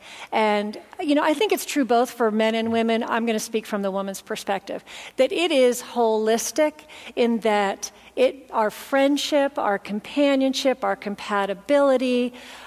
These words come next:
um, our time together, all those things are ingredients that will lead to a healthy and vibrant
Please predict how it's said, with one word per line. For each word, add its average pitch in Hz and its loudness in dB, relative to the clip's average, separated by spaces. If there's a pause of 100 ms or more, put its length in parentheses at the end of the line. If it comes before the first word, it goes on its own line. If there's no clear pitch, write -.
um, 196 0
our 214 2
time 269 0
together, 226 0
all 330 4
those 269 2
things 208 0 (240)
are 226 2
ingredients 220 0
that 226 0
will 226 2
lead 240 0
to 214 0
a 202 2
healthy 220 -2
and 202 -4
vibrant 196 -2